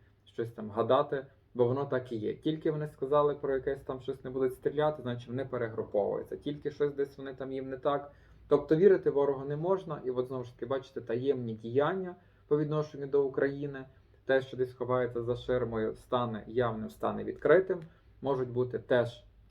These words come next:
викриття певних ворогів, розбиття далі ворога буде продовжуватися. От, але загалом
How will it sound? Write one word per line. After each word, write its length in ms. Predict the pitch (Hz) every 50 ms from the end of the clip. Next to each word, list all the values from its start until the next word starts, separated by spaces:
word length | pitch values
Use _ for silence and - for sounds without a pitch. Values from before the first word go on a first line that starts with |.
| - -
викриття 540 | 107 117 123 120 131 127 127 123 156 165 170
певних 420 | 165 170 165 160 156 151 147 -
ворогів, 400 | 151 147 143 143 143 147 139 117
розбиття 680 | 110 117 131 131 123 120 131 135 127 - 160 160 175
далі 300 | 160 143 143 147 147 147
ворога 380 | 143 143 143 135 135 131 131 131
буде 260 | 127 135 131 127 127
продовжуватися. 1080 | 127 - 139 135 135 139 135 131 127 127 127 127 127 127 123 131 123 - - 127 123 - - - - - - - - - -
От, 220 | 131 135 135 131 -
але 240 | 120 127 135 139 131
загалом 560 | 127 131 127 123 135 131 151 175 185 175